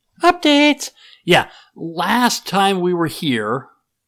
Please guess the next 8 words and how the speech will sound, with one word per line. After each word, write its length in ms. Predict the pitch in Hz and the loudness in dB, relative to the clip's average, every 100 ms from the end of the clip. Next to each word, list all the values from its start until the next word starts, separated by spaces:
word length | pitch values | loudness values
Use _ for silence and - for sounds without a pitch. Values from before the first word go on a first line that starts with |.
| _ _ | _ _
we 300 | 135 120 165 | -16 -8 -6
mentioned 840 | 170 170 202 214 - 214 208 208 | -2 0 2 0 0 0 0 0
the 220 | 175 151 160 | -4 -4 -2
movie 380 | 170 170 160 | 0 -2 -6
Cuties, 680 | 127 - 165 135 104 104 - | -10 -6 -2 -2 -4 -10 -10
just 240 | 160 160 185 | -8 -6 -4
in 160 | 151 | -4
passing, 540 | 117 127 117 - 95 | -2 -2 -2 -6 -16